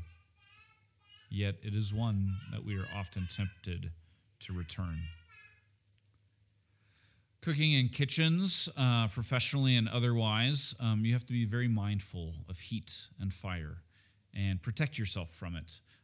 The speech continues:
Um, I was made fun of when I worked at the kitchen in Chicago because I had nylon, uh, pants on, which could easily have been gone up in flames at any moment or burned to my skin.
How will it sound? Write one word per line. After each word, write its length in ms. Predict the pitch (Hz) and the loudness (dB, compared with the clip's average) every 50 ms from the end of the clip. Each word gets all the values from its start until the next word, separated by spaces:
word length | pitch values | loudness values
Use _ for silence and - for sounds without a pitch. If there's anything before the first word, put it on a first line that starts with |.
| _ - | _ -6
Um, 280 | 98 95 95 92 95 - | -4 -2 -2 -2 -2 -4
I 140 | - 107 | -4 -4
was 180 | 104 101 92 95 | -4 -4 -4 -4
made 180 | 110 107 98 - | -4 -4 -4 -6
fun 240 | - - 120 120 | -4 -4 -2 0
of 260 | 123 135 143 139 127 113 | 0 0 0 -2 -2 -2
when 140 | 113 107 | -2 -2
I 100 | 101 101 | -2 -2
worked 240 | 101 98 98 90 - | -2 -4 -4 -6 -6
at 120 | 101 92 - | -8 -8 -8
the 80 | - | -8
kitchen 340 | - - 101 - - 101 98 | -8 -6 -6 -4 -4 -4 -4
in 260 | 95 - 95 92 92 | -4 -2 -2 -2 -2
Chicago 540 | 90 - - - 110 104 101 98 104 117 127 | -2 -4 -6 -4 -4 -2 -2 0 0 0 0
because 320 | 113 107 - 110 104 95 | -2 -2 -2 -2 -2 0
I 80 | 98 95 | 0 2
had 180 | 92 95 98 95 | 2 2 2 2
nylon, 600 | 98 98 98 107 107 110 110 110 107 104 98 - - - - - _ - | 2 2 2 2 0 0 -2 -2 -4 -4 -6 -8 -10 -20 -20 -20 _ -8
uh, 220 | - 104 101 95 90 | -4 -2 -2 -2 -2
pants 420 | - - 113 113 113 110 - - | 2 2 4 4 4 2 2 2
on, 320 | 123 120 127 139 147 131 104 | 0 0 0 0 -2 -2 -2
which 220 | 104 101 - - | -4 -4 -4 -4
could 160 | - 113 104 | -4 -4 -2
easily 500 | - 131 131 123 117 127 117 113 110 104 | 0 2 2 4 4 4 4 4 2 2
have 220 | 101 104 95 92 98 | 2 2 0 -2 -2
been 240 | 101 95 95 92 - - - - _ - 110 | -2 0 0 -2 -4 -6 -16 -20 _ -6 -2
gone 240 | 104 113 107 104 104 | 0 2 2 2 0
up 160 | 95 95 - | -2 -2 -2
in 140 | 101 101 95 | -2 -4 -4
flames 500 | - - 107 101 95 104 117 123 110 110 | -4 -4 -4 -2 0 0 2 2 2 2
at 140 | 110 - - | 0 0 -2
any 180 | 104 101 98 | -2 0 0
moment 380 | 95 95 95 98 107 120 127 123 | 0 0 0 0 0 0 0 -2
or 100 | 104 95 | -2 -4
burned 360 | 87 95 101 101 101 98 95 | -2 0 0 0 2 0 0
to 100 | - - | -2 -2
my 160 | 98 95 92 | -2 0 0
skin. 420 | 87 - - - 104 101 107 131 | 0 -2 -2 -2 0 2 2 2